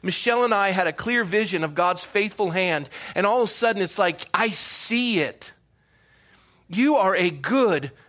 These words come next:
God." "I don't know how you did this. Lord, I have no idea how you pulled this one off. You took a bunch of pottery shards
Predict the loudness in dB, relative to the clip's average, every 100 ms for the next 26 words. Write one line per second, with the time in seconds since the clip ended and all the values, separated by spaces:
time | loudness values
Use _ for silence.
0 | -6 0 2 2 0 -6 -14 -20 _ _
1 | _ -2 0 4 2 4 4 2 4 2
2 | 2 0 0 0 0 0 -4 -2 -6 -6
3 | -12 _ _ _ _ _ _ _ _ _
4 | _ 0 2 2 2 2 2 2 4 4
5 | 2 2 2 2 0 -2 0 -2 0 -2
6 | 0 2 2 0 0 -2 0 0 0 0
7 | -2 0 0 -4 0 2 2 -2 -4 0
8 | 2 2 -2